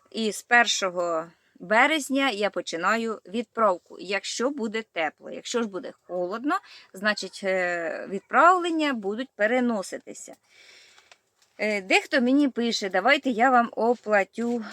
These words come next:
заранше". Е,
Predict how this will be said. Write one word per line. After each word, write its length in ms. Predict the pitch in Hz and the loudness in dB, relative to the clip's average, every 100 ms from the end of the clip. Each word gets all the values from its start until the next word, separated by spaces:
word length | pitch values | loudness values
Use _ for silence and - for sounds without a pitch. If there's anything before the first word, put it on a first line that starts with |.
| - - | -16 -8
заранше". 960 | 175 226 226 196 165 165 - - - - _ _ _ _ _ _ _ _ _ _ _ _ - - - - - - _ _ _ _ _ - - - - - _ _ _ _ _ _ - | 2 6 6 4 0 -4 -6 -6 -14 -20 _ _ _ _ _ _ _ _ _ _ _ _ -20 -20 -20 -20 -20 -20 _ _ _ _ _ -20 -20 -20 -20 -20 _ _ _ _ _ _ -6
Е, 600 | 202 190 190 180 175 | -2 -2 -2 -4 -8